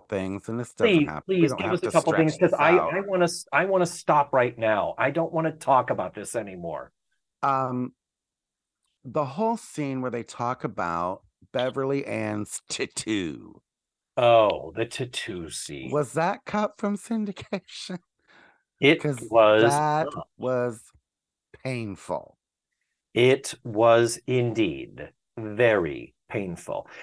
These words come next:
Speaker 2: Syndication cuts were all little nips and tucks.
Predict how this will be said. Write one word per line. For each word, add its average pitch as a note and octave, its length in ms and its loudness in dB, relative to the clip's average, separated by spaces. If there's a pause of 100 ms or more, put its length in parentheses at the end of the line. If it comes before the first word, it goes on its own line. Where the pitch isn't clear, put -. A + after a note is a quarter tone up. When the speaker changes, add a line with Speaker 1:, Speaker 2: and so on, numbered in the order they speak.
(120)
Speaker 2:
Syndication A#3 840 2
cuts F3+ 380 2
were D#3+ 140 4
all C3 340 6
little B2 240 4
nips A#2+ 380 0
and B2 160 -2
tucks. - 600 -2